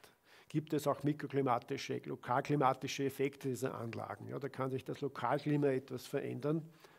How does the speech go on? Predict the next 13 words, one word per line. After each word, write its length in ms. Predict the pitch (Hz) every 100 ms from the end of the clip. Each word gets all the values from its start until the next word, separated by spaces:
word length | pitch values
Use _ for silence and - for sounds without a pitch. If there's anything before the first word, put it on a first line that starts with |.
| -
und 180 | 131 -
das 180 | 135 147
wieder 160 | 143
zurückwirken, 800 | 143 143 143 147 143 147 147 139
positiv 380 | 139 139 143 131
oder 160 | 143
negativ 480 | 135 139 147 147 131
auf 160 | 139 -
die 80 | 143
Nutzpflanzen, 640 | 151 151 147 131 - 131
die 180 | 131 127
zum 140 | 127
Beispiel 360 | 123 123 -